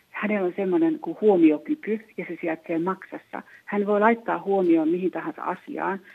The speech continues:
Hän voi elää illuusiossa tai todellisuudessa, eli absoluutismista, yksi rouva puhuu, absoluutisesta todellisuudesta.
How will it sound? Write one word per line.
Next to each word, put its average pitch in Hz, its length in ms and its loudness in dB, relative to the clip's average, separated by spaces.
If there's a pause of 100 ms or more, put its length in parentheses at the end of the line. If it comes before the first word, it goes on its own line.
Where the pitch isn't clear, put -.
(100)
Hän 180 160 0
voi 170 200 2
elää 175 160 2
illuusiossa 175 680 -2
tai 151 160 -6
todellisuudessa, 151 680 -6
eli 196 220 -8
absoluutismista, 160 840 -8
yksi - 180 -20
rouva 147 200 -8
puhuu, 185 300 -10 (720)
absoluutisesta 165 600 -6
todellisuudesta. 160 760 -8